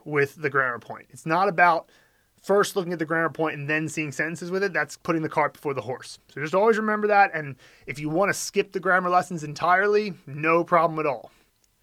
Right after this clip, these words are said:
Next, we're going to move on to our mnemonic movie scene shares, uh, that came in this week. As a reminder to everybody, there are many people who are leaving comments on the first twelve levels of the course,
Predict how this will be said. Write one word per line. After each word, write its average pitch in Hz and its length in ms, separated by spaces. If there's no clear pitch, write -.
Next, 196 220
we're 180 80
going 185 200
to 170 80
move 175 340
on 190 280
to 175 120
our 165 100
mnemonic 175 720
movie 175 420
scene 180 460
shares, 196 840
uh, 139 180
that 139 120
came 156 260
in 139 160
this 143 200
week. 143 300
As 165 300
a 175 60
reminder 233 540
to 196 100
everybody, 160 420
there 165 140
are 165 60
many 240 220
people 247 240
who 165 100
are 185 100
leaving 180 300
comments 156 800
on 156 500
the 160 400
first - 560
twelve 196 360
levels 170 360
of 160 120
the 151 80
course, 185 380